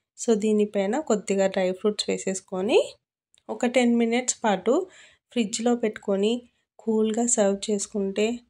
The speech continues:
ఆహా అమోఘం అంటారు, అంత టేస్టీగా ఉంటుంది. చాలా సాఫ్ట్గా, జ్యూసీగా, చాలా చాలా బాగుంటుంది. So, ఈ రెసిపీ మీరు కూడా తప్పకుండా ట్రై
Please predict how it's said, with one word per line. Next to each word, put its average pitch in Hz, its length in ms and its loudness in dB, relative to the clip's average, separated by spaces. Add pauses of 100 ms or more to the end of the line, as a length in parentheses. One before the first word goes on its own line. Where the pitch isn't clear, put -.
(200)
ఆహా 214 280 -2 (280)
అమోఘం 202 580 2
అంటారు, 190 400 -2 (140)
అంత 208 440 -2 (160)
టేస్టీగా 208 640 2
ఉంటుంది. 202 520 0 (560)
చాలా 208 420 2
సాఫ్ట్గా, 214 840 0 (140)
జ్యూసీగా, 214 720 2 (540)
చాలా 208 260 2
చాలా 214 300 2 (100)
బాగుంటుంది. 196 800 2 (540)
So, - 160 -10
ఈ 214 160 4
రెసిపీ 214 500 0
మీరు 196 240 4
కూడా 220 280 2
తప్పకుండా 220 760 -2
ట్రై 208 240 2